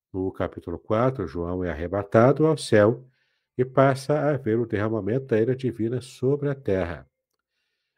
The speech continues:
Assim, a vinda de Cristo proveria socorro à igreja atribulada, levando-a consigo no arrebatamento. Em seguida, a terra ficaria submersa na grande tribulação.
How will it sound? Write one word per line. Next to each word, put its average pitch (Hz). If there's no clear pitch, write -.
Assim, 98
a 120
vinda 95
de 82
Cristo 131
proveria 95
socorro 131
à 117
igreja 98
atribulada, 98
levando-a 90
consigo 131
no 117
arrebatamento. 98
Em 98
seguida, 127
a 95
terra 92
ficaria 87
submersa 92
na 92
grande 87
tribulação. 107